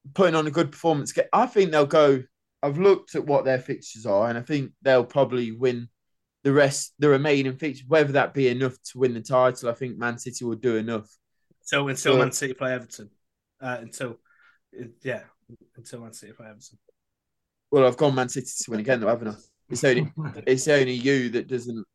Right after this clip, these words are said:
Speaker 1: know too much about football. But,
Speaker 3: <laughs>
Speaker 1: yeah, well, nah. <laughs> I will. <laughs> Uh, yeah, mate, I,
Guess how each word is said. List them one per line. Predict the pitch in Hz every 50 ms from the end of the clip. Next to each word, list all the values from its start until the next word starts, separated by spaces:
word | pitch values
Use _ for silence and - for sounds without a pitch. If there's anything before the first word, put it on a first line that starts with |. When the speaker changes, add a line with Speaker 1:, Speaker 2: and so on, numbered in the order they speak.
| _ _ _ _ _ _ _ _ _ _ _ _ _ -
Speaker 1:
know | 123 120 113 113
too | 107 - - 151 127 117
much | 113 107 - -
about | - 113 107 - -
football. | - 135 - - 113 107 107 104 95 104
But, | 107 - - -
Speaker 3:
<laughs> | 220 - 123 120 208 208 - - 262 247 - 233 202 - 196 170
Speaker 1:
yeah, | 160 143 117
well, | 113 117 120 127
nah. | 147 160 147 143 139 -
<laughs> | 202 180 - 220 - - 226 -
I | 208 185 190 196 170
will. | 160 175 185 - - 208 220 220 196 - - 151 -
<laughs> | - 208 190 240 220 - 233 226 - 214 208 - 208 196 196 - 240 208 202 185 185 190 _ _ _ _ _ -
Uh, | 170 190 196 196 196 190 190 175 180 - _ _ _ _ _ _ _ _ _ _
yeah, | 180 190 196 196 190 190 185 - - _ _
mate, | 185 202 247 254 254 - - _ _ _ _ _ _ _ _ _ - - _ _ _ -
I, | 190 196 196 202